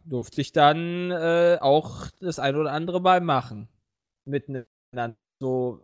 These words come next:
um drei Uhr nachts wirst du dann aus dem Bett geklingelt. <laughs> Konntest direkt da bleiben. Weil, was lohnt sich das denn dann nochmal, wenn du am nächsten Tag Frühdienst hast, darfst du dann halt direkt da bleiben.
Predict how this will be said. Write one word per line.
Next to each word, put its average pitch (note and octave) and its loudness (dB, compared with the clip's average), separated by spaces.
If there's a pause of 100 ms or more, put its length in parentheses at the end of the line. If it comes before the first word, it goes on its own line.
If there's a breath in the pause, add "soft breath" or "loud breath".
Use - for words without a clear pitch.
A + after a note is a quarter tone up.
(120)
um C3+ -10
drei B2+ 0
Uhr C3 0
nachts B2 -6
wirst B2 -6
du C3 -8
dann C3 -8
aus C3 -6
dem C#3 -8
Bett C3+ -4
geklingelt. - -16 (360)
<laughs> A#3 -10
Konntest - -6
direkt C3+ -6
da B2 -2
bleiben. G2+ -8 (600)
Weil, B2 2
was B2+ -6
lohnt F3 4
sich - -4
das F3+ 6
denn F3 0
dann E3+ 4
nochmal, F3 2
wenn D#3 0
du D#3 -6
am D3+ -6
nächsten D3+ -6
Tag C#3 -2
Frühdienst E3+ -6
hast, E3+ -2
darfst D3 -2
du D3+ 0
dann C#3+ 0
halt C#3+ -2
direkt C3 -4
da G2 -4
bleiben. D#2+ -10